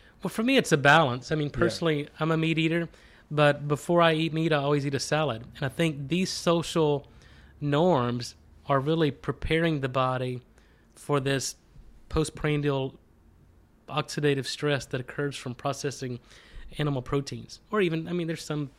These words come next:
Speaker 1: some postprandial inflammation and, uh, oxidative stress from digesting any, any protein, whether it's plant-based or animal-based.
Speaker 2: Yeah.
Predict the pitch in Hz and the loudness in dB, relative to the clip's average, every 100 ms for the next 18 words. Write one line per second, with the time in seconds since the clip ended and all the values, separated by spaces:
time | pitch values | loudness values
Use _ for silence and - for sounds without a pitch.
0 | _ - 123 131 - - 147 - 147 135 | _ -18 -14 -14 -10 -8 -6 -4 -4 -4
1 | 131 139 135 131 - 127 120 123 - 123 | -6 -6 -6 -6 -6 -8 -8 -12 -16 -16
2 | - - - 147 143 - 135 127 - 135 | -16 -18 -14 -12 -10 -6 -4 -4 -6 -8
3 | - 127 120 - - - - - - 151 | -6 -10 -10 -16 -20 -20 -20 -6 0 4
4 | 160 151 151 160 156 127 - 156 175 - | 4 4 2 2 0 -4 -8 -4 -2 -2
5 | 120 - 117 123 127 123 - 139 131 135 | -4 -4 -10 -8 -6 -8 -10 -10 -8 -10
6 | - 123 135 123 - - - 98 95 | -10 -10 -10 -10 -14 -18 -14 -10 -10